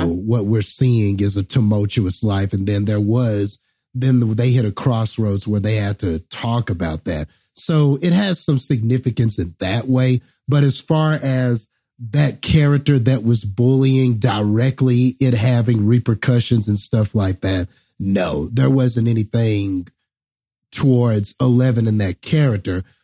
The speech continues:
but it did have some, uh, repercussions with her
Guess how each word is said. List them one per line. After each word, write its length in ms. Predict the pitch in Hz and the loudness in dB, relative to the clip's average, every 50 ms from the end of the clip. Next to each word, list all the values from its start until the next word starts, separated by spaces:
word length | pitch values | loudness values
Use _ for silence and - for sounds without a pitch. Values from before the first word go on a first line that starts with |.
| _ _ | _ _
but 120 | - 151 | 0 2
it 180 | 151 147 127 120 | 2 2 2 2
did 240 | - 175 170 170 151 | 2 2 2 4 2
have 240 | 143 127 123 117 113 | 2 2 2 0 -2
some, 480 | - - 123 107 104 101 95 90 90 - - | 0 0 2 2 2 2 0 -2 -4 -4 -2
uh, 380 | 123 113 104 101 95 90 87 87 | -2 0 0 0 0 -2 -2 -2
repercussions 1000 | - 113 117 120 110 101 - 98 90 - - 120 104 101 - 104 92 92 - - | 0 0 2 2 2 0 -4 -6 -4 -2 -2 0 0 -2 -2 -4 -4 -4 -6 -8
with 360 | - 92 90 82 80 78 - | -6 -4 -2 -2 -4 -4 -4
her 460 | - - 90 82 80 73 73 73 73 | -4 -4 -4 -2 -4 -6 -6 -8 -12